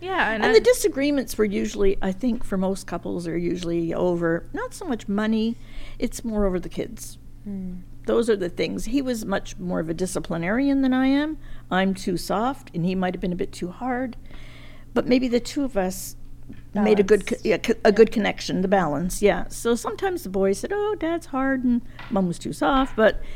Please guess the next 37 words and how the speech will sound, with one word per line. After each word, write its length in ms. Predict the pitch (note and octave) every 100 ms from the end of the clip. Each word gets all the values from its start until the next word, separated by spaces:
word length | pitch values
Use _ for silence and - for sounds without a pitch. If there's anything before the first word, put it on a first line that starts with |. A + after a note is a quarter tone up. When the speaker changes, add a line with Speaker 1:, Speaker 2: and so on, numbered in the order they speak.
| - -
Speaker 2:
yeah, 300 | F4+ F4+ D4
he, 380 | C#4+ E4+ D#4+ D4+
um, 500 | D4 C4+ C4 A#3 - - - - - - - -
it, 160 | C#4 -
it 180 | C#4+ C#4
works. 520 | A#3+ G#3+ - - -
It 60 | B3
Speaker 1:
Mm-hmm. 160 | A#3 A3+
Speaker 2:
really 200 | C4 C#4+
does 300 | A#3+ G#3 -
work. 380 | F#3 E3+ - -
And 320 | G3+ G3 G3 - - - - - - -
I, 460 | - B3+ D#4 G#3 G3+ G3 - - - - -
I 80 |
didn't 220 | G4+ A#4+ -
mind 200 | F#3+ F3
my 100 | C#3+
time 280 | - D3+ B2+
alone. 300 | D2+ D2+ - -
It 100 | G#3
was 100 | G3+ G3
Speaker 3:
Mm-hmm. 80 | C#4+
Speaker 2:
okay, 400 | G3 D#3 G3+ D4+
you 100 | D4+
know. 300 | C#4+ C#4+ F#4+ F#3+ - A#3+
Speaker 1:
Mm-hmm. 180 | A3+
Speaker 2:
I 80 | E4
didn't 260 | G#4 F#4 C#4+
mind. 300 | F#3 F#3 A3+
I 60 | C4
had 160 | C4+
the 60 | D#4
kids. 560 | - D#3 G3+ - -
I 100 | G3+ G3
Speaker 3:
Mm-hmm. 120 | C4
Speaker 2:
was 120 | C#4
busy, 480 | - E3+ E3 A#3+